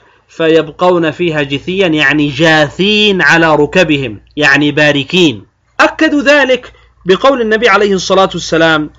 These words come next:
"لا يموت لمسلم ثلاثة من الولد فيلج النار إلا تحلة القسم". ما هو تحلة القسم؟ هذه الآية،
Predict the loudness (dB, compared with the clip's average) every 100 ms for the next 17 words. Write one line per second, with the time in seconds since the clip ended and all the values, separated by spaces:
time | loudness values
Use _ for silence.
0 | _ _ -4 2 4 2 0 -2 -2 -2
1 | -2 -2 -2 0 0 0 -4 -14 -4 2
2 | 2 2 0 0 2 2 4 4 2 -4
3 | -20 -4 2 4 2 0 -4 -2 0 2
4 | 0 -4 -12 -4 0 0 0 -2 0 -2
5 | -2 -4 -6 -6 -10 _ _ _ _ _
6 | _ _ _ 0 4 4 4 2 2 0
7 | 0 -2 -4 -2 -2 -2 0 0 0 -2
8 | -4 -2 0 -2 -6